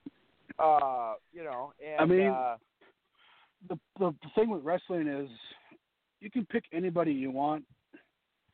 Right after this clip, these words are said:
Speaker 2: You can boo, cheer. That's the, that's the best part of it, 'cause nobody's gonna, nobody's gonna, you know, give you gripe about it.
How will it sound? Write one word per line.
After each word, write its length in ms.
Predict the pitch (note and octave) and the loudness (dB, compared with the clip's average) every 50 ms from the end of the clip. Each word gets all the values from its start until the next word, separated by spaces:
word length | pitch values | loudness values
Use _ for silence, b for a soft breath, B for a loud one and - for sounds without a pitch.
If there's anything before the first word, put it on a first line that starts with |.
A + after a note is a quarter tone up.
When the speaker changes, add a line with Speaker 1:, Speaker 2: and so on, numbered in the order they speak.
| _ _ _ _ _ _ _ _ _ | _ _ _ _ _ _ _ _ _
Speaker 2:
You 100 | - C3+ | -16 -12
can 160 | - C3 B2 | -10 -8 -8
boo, 480 | A#2+ B2 D3+ D#3+ E3 E3 E3 E3+ E3 C3+ C3+ - - - - | -6 -2 0 2 4 4 4 4 2 0 -4 -10 -10 -6 -2
cheer. 380 | E3+ E3 D#3+ D#3+ D#3 D#3+ D3 - - | 0 0 0 0 0 -2 -2 -4 -6
That's 180 | D3+ F3 - - | -8 -8 -8 -8
the, 80 | - C#3+ B2 _ - | -12 -14 -12 _ -2
that's 160 | D3+ E3+ - - | -2 -2 -2 -2
the 60 | E3 C3+ - - | -6 -6 -2 2
best 260 | D3 D3+ D#3 - - | 2 2 2 0 -2
part 260 | - D3 C3+ C3 B2 A#2 | 0 2 2 2 2 -4
of 100 | A2 A#2 | -6 -10
it, 100 | A2 - | -12 -10
'cause 180 | - C3 C3 A#2 - _ B B B B B B B B B | -8 -8 -8 -8 -10 _ B B B B B B B B B
nobody's 320 | F#3 A3+ A3 B3 B3+ A3 G3 | 2 4 4 4 2 2 4
gonna, 240 | B3+ A#3+ A#3+ A#3 A3 - | 2 2 2 0 -4 -4
nobody's 260 | A3 A3+ A3+ A#3 G3 | -2 -2 -2 -2 0
gonna, 340 | A3 A3+ A3+ A3 G#3 G3 E3 - E3 | 0 0 2 2 2 0 -2 -8 -10
you 80 | F3+ G#3 | -6 -2
know, 340 | G3+ G3+ G3 G3+ G3+ - - - - - _ - _ _ - E3+ D3 | 0 2 2 2 0 -2 -6 -12 -20 -20 _ -20 _ _ -18 -10 -4
give 160 | D3 F3 F3 | -4 -4 -2
you 80 | F#3+ F3+ | -4 -6
gripe 340 | C#3+ C3 D3+ E3 F#3 G3 - | -4 0 2 4 4 2 0
about 320 | F3+ D#3 E3 D#3+ D#3+ D#3+ | -2 2 4 4 4 4
it. 80 | E3 | 0